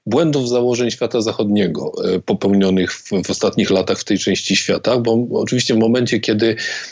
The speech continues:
y, Aung San Suu Kyi stała się więźniem, y, junty jeszcze w latach osiemdziesiątych, y, i w momencie, kiedy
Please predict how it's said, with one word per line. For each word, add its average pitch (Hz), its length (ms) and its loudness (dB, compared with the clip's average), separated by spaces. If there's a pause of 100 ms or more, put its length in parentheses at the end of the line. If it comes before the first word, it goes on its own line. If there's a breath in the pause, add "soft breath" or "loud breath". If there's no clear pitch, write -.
(260 loud breath)
y, 104 280 2
Aung 113 240 0
San 117 220 0
Suu 110 200 -2
Kyi 120 160 -2
stała 107 440 0
się 101 200 -2
więźniem, 104 640 2
y, 95 760 2 (100)
junty 101 260 2
jeszcze 92 280 0
w - 60 -6
latach 98 280 2
osiemdziesiątych, 95 1080 0
y, 98 760 0
i 98 220 2
w - 100 -12
momencie, 107 440 2
kiedy 104 400 2